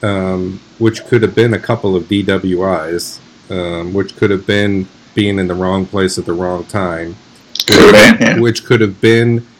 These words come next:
Speaker 1: uh, growing up in an environment where you thought selling drugs was the way to go,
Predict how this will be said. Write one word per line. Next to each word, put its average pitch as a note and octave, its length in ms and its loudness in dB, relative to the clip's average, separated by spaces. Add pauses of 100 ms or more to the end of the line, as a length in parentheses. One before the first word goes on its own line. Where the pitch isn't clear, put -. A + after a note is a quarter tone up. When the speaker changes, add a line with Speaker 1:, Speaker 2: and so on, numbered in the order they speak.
(200)
Speaker 1:
uh, F2+ 680 -4 (540)
growing A2 440 2
up G#2+ 160 -2
in G#2 80 -2
an F#2+ 140 -2
environment F#2+ 680 -2
where F#2 140 -4
you G2+ 160 -2
thought F#2+ 300 -6
selling G2 400 -4
drugs F#2+ 380 -4
was F#2 180 -4
the F2+ 80 -4
way F#2 240 0
to F2 80 -4
go, E2+ 480 -4